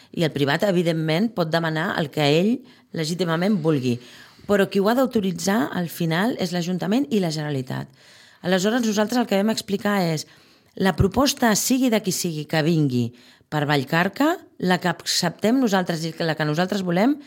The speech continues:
és la que vam dir. És a dir, nosaltres volem un espai on re-, on es recuperi parc natural, perquè aquí sí que es pot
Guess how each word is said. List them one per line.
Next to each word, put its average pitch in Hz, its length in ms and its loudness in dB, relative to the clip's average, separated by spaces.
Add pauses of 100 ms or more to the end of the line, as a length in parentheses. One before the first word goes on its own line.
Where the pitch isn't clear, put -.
(300)
és 175 160 -2
la 180 80 -2
que 175 80 0
vam 165 160 0
dir. 120 220 -2 (320)
És 175 180 -2
a 170 80 2
dir, 131 200 -2 (260)
nosaltres 165 480 0
volem 180 400 2
un 185 80 2
espai 147 540 0 (680)
on 214 140 4 (160)
re-, 202 180 2
on 202 160 2
es 180 160 0
recuperi 196 480 2
parc 180 320 0
natural, 156 460 0 (260)
perquè 147 300 -4 (100)
aquí 147 180 -6
sí 151 220 -4
que 147 140 -2 (100)
es 135 80 -2
pot 170 240 0